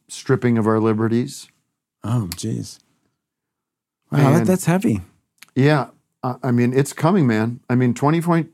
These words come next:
Speaker 1: twenty twenty-four is right around the corner.
Speaker 2: What's coming?
Speaker 1: Uh, well, the, the, the,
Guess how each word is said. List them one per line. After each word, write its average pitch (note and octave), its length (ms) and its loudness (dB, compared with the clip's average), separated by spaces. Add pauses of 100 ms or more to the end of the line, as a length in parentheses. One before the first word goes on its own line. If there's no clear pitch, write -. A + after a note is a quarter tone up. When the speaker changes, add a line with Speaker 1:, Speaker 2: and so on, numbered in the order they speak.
(260)
Speaker 1:
twenty D#3 220 0
twenty-four E3 580 2
is A#2+ 400 0
right B2 260 2
around D3+ 200 2
the C#3 60 -2
corner. E3 460 -2 (140)
Speaker 2:
What's D#3 240 0
coming? A#2 400 -2
Speaker 1:
Uh, A#2 360 0
well, D3+ 300 0
the, C3 380 2 (440)
the, A#2 460 0 (880)
the, A2 680 -2